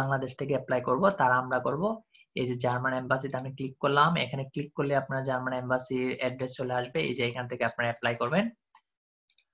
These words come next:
আহ, then হচ্ছে জার্মান কনসাল-, কনসুলেট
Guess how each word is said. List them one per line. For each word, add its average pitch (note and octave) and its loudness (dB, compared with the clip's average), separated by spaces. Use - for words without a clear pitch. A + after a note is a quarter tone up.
আহ, B2+ 8
then C#3+ 4
হচ্ছে C#3+ -2
জার্মান C3 4
কনসাল-, C#3 2
কনসুলেট C#3+ 0